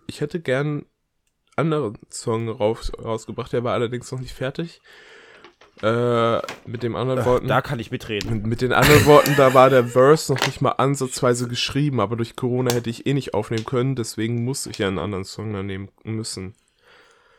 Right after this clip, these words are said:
Speaker 1: Und naja, den Song, den ich jetzt für August geplant hab, entweder nehme ich den für September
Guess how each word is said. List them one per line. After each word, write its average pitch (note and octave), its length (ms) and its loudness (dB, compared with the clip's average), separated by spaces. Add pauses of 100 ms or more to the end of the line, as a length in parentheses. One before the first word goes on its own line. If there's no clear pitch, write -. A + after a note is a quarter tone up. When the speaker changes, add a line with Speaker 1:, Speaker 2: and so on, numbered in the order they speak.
(400)
Speaker 1:
Und A#2+ 80 -6
naja, G#2+ 200 2
den C3 260 0
Song, C#3+ 240 -2
den C3+ 100 0
ich B2 100 -10
jetzt A#2+ 240 -6
für B2+ 220 0
August A2+ 400 -4
geplant C#3 400 -4
hab, C#3+ 160 -6
entweder B2 380 -2
nehme A2+ 180 -4
ich A#2 80 -10
den G#2+ 160 -6
für A2+ 160 -6
September B2 720 -4